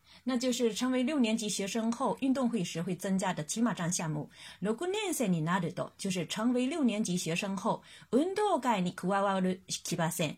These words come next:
运动会上会增加的这个骑马战。那么骑马战呢，是运动会的高潮，是六年级学生分成红白两队，模仿骑兵进行比赛。往年看这个比赛的时候呢，很多家长看着看着就带入了，特别激动。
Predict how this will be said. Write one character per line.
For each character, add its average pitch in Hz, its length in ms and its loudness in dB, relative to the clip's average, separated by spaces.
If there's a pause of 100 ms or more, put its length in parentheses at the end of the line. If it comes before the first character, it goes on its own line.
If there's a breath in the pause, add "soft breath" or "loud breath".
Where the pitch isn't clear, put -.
运 311 140 0
动 311 120 2
会 294 160 2
上 233 280 0 (160 loud breath)
会 247 120 2
增 233 280 4
加 220 180 4
的 160 100 -2
这 165 120 -4
个 156 80 -2
骑 - 180 -2
马 226 160 2
战。 190 220 0 (400 loud breath)
那 311 80 -2
么 320 100 0
骑 359 160 -2
马 339 160 0
战 233 180 2
呢， 202 120 -2
是 233 180 -4
运 294 140 2
动 247 120 4
会 214 120 4
的 - 100 -6
高 262 220 2
潮， 147 280 -2 (360 loud breath)
是 240 260 4
六 349 180 4
年 226 160 6
级 202 120 0
学 180 180 0
生 190 260 0
分 240 240 4
成 180 240 0
红 220 240 0
白 208 180 0
两 175 220 -2
队， 196 200 0
模 185 160 2
仿 190 180 -2
骑 190 180 -4
兵 220 200 0
进 233 160 2
行 165 160 -2
比 139 120 -4
赛。 143 280 -6 (300 loud breath)
往 214 140 4
年 277 140 4
看 349 160 -2
这 349 80 -2
个 320 80 -2
比 233 160 2
赛 247 240 0
的 175 140 0
时 185 180 -4
候 208 140 -2
呢， 170 160 2
很 170 160 -2
多 208 120 0
家 254 140 2
长 196 160 -2
看 311 180 0
着 208 120 2
看 208 180 -2
着 165 60 0
就 175 100 -2
带 180 220 0
入 170 160 -2
了， 143 100 -6
特 277 180 -4
别 185 120 -2
激 160 160 -2
动。 147 200 -4